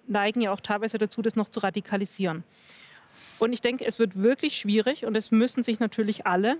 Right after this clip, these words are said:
auch am Riemen reißen. Hängt von jedem Einzelnen ab, dass man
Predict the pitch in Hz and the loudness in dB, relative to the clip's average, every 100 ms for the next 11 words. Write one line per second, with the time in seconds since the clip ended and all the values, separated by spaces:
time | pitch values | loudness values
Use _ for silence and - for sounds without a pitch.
0 | - 226 233 240 214 208 208 202 185 202 | -2 -2 0 0 2 2 0 0 -2 -2
1 | - 302 - - - _ _ _ _ - | -4 -8 -8 -18 -20 _ _ _ _ -2
2 | 220 269 - 247 226 302 254 196 196 - | -2 0 0 2 2 2 0 -2 -2 -2
3 | 214 196 262 _ _ _ _ _ _ _ | -2 -2 -6 _ _ _ _ _ _ _
4 | - 247 233 - 233 226 | -4 -2 0 0 0 0